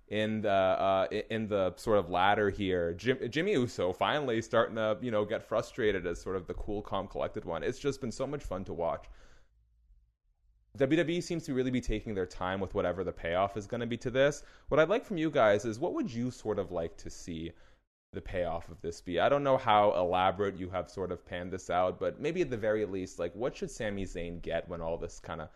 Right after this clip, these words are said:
comes to an end or sort of takes its big next step forward?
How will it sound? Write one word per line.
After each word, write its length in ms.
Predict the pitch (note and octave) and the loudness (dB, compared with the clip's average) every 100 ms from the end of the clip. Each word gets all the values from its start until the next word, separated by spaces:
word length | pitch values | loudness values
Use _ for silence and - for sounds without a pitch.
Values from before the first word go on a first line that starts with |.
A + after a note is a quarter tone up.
| - _ | -20 _
comes 380 | - G2+ F#2+ - | -4 -2 -4 -6
to 160 | G#2 | -6
an 80 | F2 | -4
end 280 | F2 F2 F2 | -4 -6 -4
or 220 | E2+ F#2 | -2 -2
sort 240 | - F#2+ F#2 | -4 -2 -2
of 140 | - | -4
takes 260 | G2+ F2 E2 | -6 -6 -8
its 160 | - - - - | -16 -18 -20 -8
big 240 | A2 G2 G2 | -4 -2 -4
next 300 | E2+ E2 - | -8 -10 -8
step 260 | E2 D#2+ | -6 -6
forward? 380 | - D2+ C#2+ D#2 | -6 -4 -2 -4